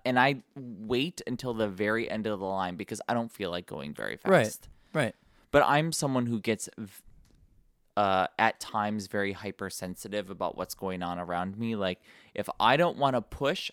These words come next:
Speaker 1: I'm not gonna be at the front of that. But it's always weird to have people who, like, get to the front and they push to be first, and then they just, like, saunter around. Like,
Speaker 2: I don't understand that.
Speaker 1: if you're gonna be front, be a front runner.
Speaker 2: It's like people who walk in the middle of the block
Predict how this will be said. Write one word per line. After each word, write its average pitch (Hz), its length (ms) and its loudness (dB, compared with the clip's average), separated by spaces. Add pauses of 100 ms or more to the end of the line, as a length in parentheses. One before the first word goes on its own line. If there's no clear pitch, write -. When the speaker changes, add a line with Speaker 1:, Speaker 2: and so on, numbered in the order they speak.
(100)
Speaker 1:
I'm 117 140 0
not 131 180 0
gonna 120 180 -4
be 101 120 -4
at 98 100 -4
the 98 60 -10
front 101 240 -6
of 92 80 -6
that. 85 160 -2
But 123 80 -10
it's 139 140 -4
always 226 200 -2
weird 131 680 -2 (480)
to 147 80 -2
have 143 140 2
people 165 300 -6
who, 135 140 -4
like, 101 400 -2
get - 220 -2
to 156 80 -10
the 156 120 -8
front 110 400 -2 (380)
and 123 100 -2
they 107 80 0
push - 400 -6
to - 120 -8
be 131 120 -4
first, 110 520 -4 (100)
and 127 120 -4
then 143 140 -6
they 143 140 -6
just, 143 240 -10
like, 107 240 -6
saunter 143 720 -4
around. 95 540 -10
Like, 127 120 -6
Speaker 2:
I 143 60 0
don't 131 140 2
understand 110 440 -6
that. 104 240 -8
Speaker 1:
if 175 140 -2
you're 196 100 2
gonna 233 160 0
be 233 140 0
front, 180 520 -2 (160)
be 175 120 -4
a 170 60 0
front 127 340 -8
runner. 90 380 -6
Speaker 2:
It's - 160 0
like 220 160 2
people 214 320 0
who 190 160 2
walk 151 460 4 (120)
in 143 140 0
the 131 80 0
middle 139 480 2
of 117 160 0
the 117 80 -4
block 107 560 0